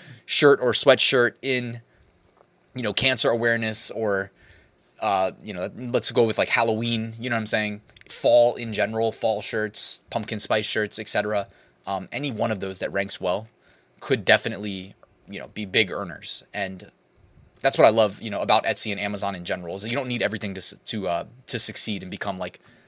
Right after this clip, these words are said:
number one bestsellers. The few that do can really carry you, right? And then when you get into more evergreens, which is why, I, I mean, Amazon, I do more evergreens. Etsy, I would go more for the big trends. Um, together, you know, you really,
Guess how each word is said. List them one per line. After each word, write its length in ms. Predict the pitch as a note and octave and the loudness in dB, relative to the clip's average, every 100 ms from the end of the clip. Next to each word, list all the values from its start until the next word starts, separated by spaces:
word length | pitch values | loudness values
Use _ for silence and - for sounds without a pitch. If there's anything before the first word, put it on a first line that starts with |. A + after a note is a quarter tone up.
| _ - | _ -2
number 240 | A#2+ A2 | 0 2
one 160 | G2+ G2 | 0 0
bestsellers. 640 | F#2+ - A2 F#2 F#2 - _ _ _ - | 0 4 4 2 -4 -6 _ _ _ -2
The 80 | |
few 260 | A2+ - D#3+ | -2 0 0
that 180 | C3+ G#2+ | 0 2
do 280 | D#3 C#3+ G#2+ | 4 4 2
can 220 | - A#2 | -6 -4
really 160 | A#2+ G#2 | -4 -4
carry 300 | A2+ G2+ F#2 | -2 -2 -4
you, 200 | F2 G2+ | -10 -8
right? 240 | - G#2 - | -2 -2 -2
And 100 | A2+ | -6
then 120 | A2 | -6
when 120 | A#2+ | -6
you 60 | A#2 | -4
get 100 | B2 | -4
into 200 | A#2 A2 | -4 -6
more 200 | G#2+ - | -6 -4
evergreens, 560 | G#2+ A2 A2 A2 A2 | -6 -8 -8 -6 -6
which 140 | A2 G2 | -4 -4
is 80 | G2+ | 0
why, 180 | G#2+ | 2
I, 140 | G2+ B2 | 2 0
I 40 | |
mean, 140 | A#2 G#2 - - | -2 -4 -12 -2
Amazon, 360 | C#3+ D#3 C#3 | 2 4 4
I 60 | A#2+ | 4
do 120 | A2+ | 2
more 160 | G#2+ G#2 | 2 2
evergreens. 460 | F#2+ G2 G#2 G2+ | 0 -2 -4 -4
Etsy, 300 | - A2 - | -4 -4 -2
I 40 | G#2 | -4
would 100 | G2+ | -4
go 120 | G2 | -6
more 180 | G2 G2 | -6 -6
for 120 | - | -8
the 80 | G2 | -8
big 180 | F#2 F2+ | -8 -4
trends. 340 | F#2+ F#2+ - - - - _ | -4 -2 -6 -8 -20 -20 _
Um, 360 | - G2+ F2+ F2 - | -2 0 -2 -8 -6
together, 560 | C#3 A#2 B2+ G#2+ F#2+ G#2 | 2 4 4 2 -4 -8
you 100 | G#2+ | -8
know, 120 | G2 | -8
you 140 | G#2 | -8
really, 300 | A#2 C#3+ A2 | -4 -4 -6